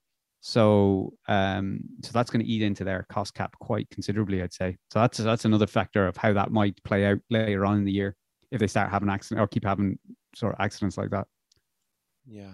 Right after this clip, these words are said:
Speaker 2: there may be something that we'll have to discuss in a, in a pit crew episode. We'll talk about the finances, uh, in that aspect, 'cause that's interesting to see how far that, that cost cap will actually go for certain teams.
Speaker 1: Hmm.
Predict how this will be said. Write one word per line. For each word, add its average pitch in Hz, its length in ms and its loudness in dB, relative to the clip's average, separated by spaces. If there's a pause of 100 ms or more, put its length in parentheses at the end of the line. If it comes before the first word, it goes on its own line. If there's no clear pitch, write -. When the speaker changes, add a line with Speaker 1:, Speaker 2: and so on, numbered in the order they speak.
Speaker 2:
there 117 140 -14
may 113 140 -8
be 101 100 -12
something 98 320 -10
that 87 140 -10
we'll 95 120 -10
have 92 140 -12
to 92 100 -16
discuss 87 480 -10
in 87 140 -10
a, 80 260 -12
in 85 100 -12
a 80 60 -12
pit - 220 -16
crew 85 180 -12
episode. 85 360 -12
We'll 82 140 -12
talk 85 260 -12
about 82 180 -12
the 90 80 -14
finances, 85 720 -14
uh, 87 260 -16
in 87 60 -18
that 85 140 -16
aspect, 87 340 -14
'cause - 100 -18
that's 90 200 -10
interesting 87 520 -10
to 78 80 -16
see 80 440 -10 (680)
how 95 140 -10
far 90 400 -6
that, 87 200 -8
that 92 200 -10
cost 90 280 -8
cap - 280 -12
will 90 120 -6
actually 87 320 -12
go 90 220 -8
for 95 140 -16
certain - 320 -12
teams. 92 400 -16 (140)
Speaker 1:
Hmm. 110 240 4